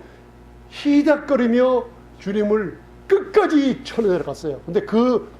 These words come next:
머리 위에 뭐가 쓰여져 있다 그랬어요? 가시면류관. 유대의 가시는 여러분들 뼈에 파고드는 속도가 빨라요. 뼈까지 뚫을 정도로 날카로우며 굵고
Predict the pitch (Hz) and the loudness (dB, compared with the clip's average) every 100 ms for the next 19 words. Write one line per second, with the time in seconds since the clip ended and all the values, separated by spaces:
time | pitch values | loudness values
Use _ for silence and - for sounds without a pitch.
0 | 151 175 214 220 196 208 214 208 123 117 | -2 0 2 0 -2 0 2 0 -4 -4
1 | 175 185 170 202 170 170 151 165 143 135 | 0 0 -2 -2 -2 -2 -4 -6 -6 -2
2 | 202 285 - - - - - 151 156 147 | 0 0 -6 -18 -20 -20 -18 -12 -10 -8
3 | 135 120 - - - - - 156 190 247 | -10 -14 -18 -20 -20 -20 -10 -6 0 2
4 | 233 220 - 180 165 202 170 - - - | 2 0 0 -2 2 0 0 -6 -20 -20
5 | - - 175 170 170 160 - - - 370 | -20 -6 0 0 0 -4 -10 -8 0 2
6 | 320 277 254 - - 311 269 220 214 - | 4 2 0 -10 -8 -4 -2 -2 -4 -6
7 | - 240 202 - - 196 165 143 143 - | -12 -10 -8 -6 -4 -2 -4 -8 -12 -20
8 | - - - - 359 339 349 302 - - | -20 -20 -14 -2 0 2 0 0 -2 0
9 | 330 254 190 214 196 226 220 165 185 226 | 2 2 0 -2 -2 -4 -4 -4 0 0
10 | 226 - 277 226 233 226 - 240 - - | -2 0 2 2 0 -4 -6 -6 -4 0
11 | 262 - | 0 0